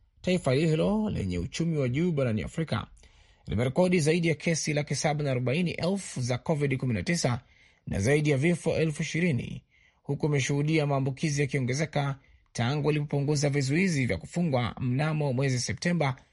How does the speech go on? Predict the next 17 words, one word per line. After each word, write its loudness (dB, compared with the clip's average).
ilipo 0
katika 2
kiwango 0
cha -6
chini. -2
Ramaphosa, 0
katika -2
hotuba 2
yake 0
kwa -2
taifa 0
iliyoonyeshwa 2
moja 0
kwa -4
moja 0
kupitia -2
televisheni, 0